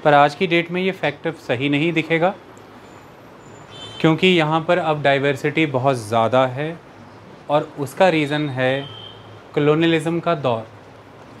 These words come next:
आज हम जिस क्षेत्र को पढ़ने जा रहे हैं, उस क्षेत्र को पहले यहाँ पर देखिए,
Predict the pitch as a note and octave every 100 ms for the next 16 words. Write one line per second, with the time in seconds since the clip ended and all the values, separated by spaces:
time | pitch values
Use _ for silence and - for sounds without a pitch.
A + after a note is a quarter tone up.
0 | - - - - - - C#3+ E3 G3 A3+
1 | G#3+ G#3+ - F#3+ F#3+ F#3+ F#3+ F3 F3+ E3+
2 | D#3 D#3 C#3+ C3+ C3 D#3 - - - -
3 | - - - - - E3 E3 F3+ E3+ F3
4 | E3+ F3 E3+ E3 D#3 E3+ D#3+ C3+ C3 C#3+
5 | C#3